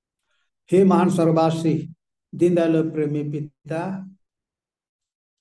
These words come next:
रौरे के आशीष धन्यवाद देविला कि प्रभु हमरे के आज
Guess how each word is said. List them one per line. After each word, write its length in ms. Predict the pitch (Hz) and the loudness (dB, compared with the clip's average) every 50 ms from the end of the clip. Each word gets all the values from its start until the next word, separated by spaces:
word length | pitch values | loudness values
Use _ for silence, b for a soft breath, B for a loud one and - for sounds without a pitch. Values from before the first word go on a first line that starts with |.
| _ _ _ _ _ 156 | _ _ _ _ _ -12
रौरे 680 | 139 147 165 180 190 190 180 170 - 196 190 190 190 180 | -6 -4 -2 -2 -2 -2 -4 -4 -4 -4 -4 -4 -6 -8
के 220 | - _ 190 160 | -10 _ -6 -6
आशीष 1200 | 139 135 151 - 151 151 - - - _ _ - - 233 240 226 196 190 - - - - - - _ _ _ _ _ _ _ _ _ _ _ _ 143 | -6 -6 -8 -10 -12 -14 -14 -16 -20 _ _ -12 -8 -4 -4 -4 -4 -6 -12 -14 -18 -20 -20 -20 _ _ _ _ _ _ _ _ _ _ _ _ -18
धन्यवाद 680 | 143 123 143 151 151 151 151 147 143 147 143 143 143 | -14 -10 -8 -6 -4 -4 -4 -4 -4 -4 -4 -4 -4
देविला 500 | 143 143 147 147 151 160 165 180 185 196 190 - - _ _ _ _ _ _ _ | -6 -6 -6 -6 -6 -6 -8 -10 -12 -14 -16 -18 -20 _ _ _ _ _ _ _
कि 100 | 226 226 | -12 -10
प्रभु 280 | 226 226 202 190 180 180 | -10 -10 -10 -8 -6 -6
हमरे 200 | 185 190 190 190 | -4 -4 -4 -4
के 160 | 190 165 160 | -4 -6 -6
आज 440 | 160 160 160 165 160 156 - - | -6 -4 -6 -6 -6 -8 -12 -16